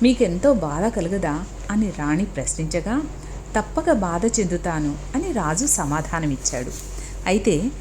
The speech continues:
భగవానుడు చెప్పిన దానికి మీ సమాధానాలకు తేడా ఏమిటని మహారాణి మల్లిక ప్రశ్నించగా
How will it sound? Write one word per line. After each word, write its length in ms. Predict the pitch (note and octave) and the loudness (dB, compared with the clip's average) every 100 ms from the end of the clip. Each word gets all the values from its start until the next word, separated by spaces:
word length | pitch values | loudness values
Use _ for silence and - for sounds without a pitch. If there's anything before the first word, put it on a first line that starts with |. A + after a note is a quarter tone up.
| - - D3 | -10 -10 -2
భగవానుడు 580 | E3 - G#3 C#4 D#4 | 0 4 6 6 6
చెప్పిన 420 | C#4 A3+ - A3 A3 | 4 0 0 2 4
దానికి 420 | G3 F3+ F3 G#3+ | 2 0 0 2
మీ 240 | G3+ F#3 | 2 2
సమాధానాలకు 960 | F#3 D#3+ D3+ F3 - G#3 G3 F3+ - G#3+ | 0 0 0 -2 -2 -2 0 0 0 -2
తేడా 380 | D#3+ C3+ C#3+ | 0 0 0
ఏమిటని 500 | G#3+ G#3 F3 E3+ E3+ | 0 0 -2 -2 -2
మహారాణి 580 | F#3 D3+ D3 D#3+ D#3 D#3 | 0 -2 -2 -2 0 0
మల్లిక 520 | D3+ C#3 C#3 D#3+ - | 0 0 -2 -2 -2
ప్రశ్నించగా 720 | C3 C3+ D#3 D3+ D#3 F3 B3+ | -2 -4 -2 -2 -2 0 0